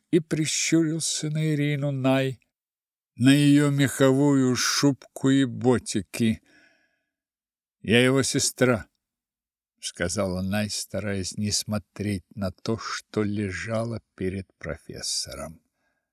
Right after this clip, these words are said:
«Вот видите, Сергей Николаевич, как с этим трудно! Уж не первый случай. Да, может, он еще и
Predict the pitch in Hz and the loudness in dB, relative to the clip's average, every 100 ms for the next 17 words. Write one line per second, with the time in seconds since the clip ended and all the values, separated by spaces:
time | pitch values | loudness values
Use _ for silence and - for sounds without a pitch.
0 | _ _ - 165 190 202 220 285 269 247 | _ _ 4 4 6 4 6 6 4 2
1 | 196 - - 214 - - 196 175 151 175 | 2 0 0 0 0 2 2 2 2 4
2 | 170 143 135 - 117 110 113 107 95 - | 4 2 -4 0 2 4 4 2 0 -4
3 | - - - - - - _ _ - 240 | -6 -4 -6 -8 -12 -18 _ _ 4 6
4 | 254 240 - - - - - 170 180 - | 4 -2 -8 -10 -4 -2 2 2 0 -6
5 | - 113 113 _ - - 95 - - - | -8 -8 -12 _ -12 -8 -6 -8 -12 -18
6 | 82 - - _ _ _ _ _ _ _ | -18 -18 -20 _ _ _ _ _ _ _
7 | _ _ _ 127 139 220 180 196 220 226 | _ _ _ 2 4 4 6 6 4 0
8 | - 139 185 - - 196 - - _ _ | -2 -4 -4 -6 -8 -8 -8 -16 _ _
9 | _ _ _ _ _ _ _ _ _ _ | _ _ _ _ _ _ _ _ _ _
10 | - 151 160 151 147 135 127 117 113 107 | 4 6 6 4 4 2 2 2 0 -2
11 | 98 147 208 180 170 160 139 160 139 - | 2 2 2 0 -4 -4 -4 -4 -4 -6
12 | - 147 147 131 127 110 | -4 -2 0 0 -2 -6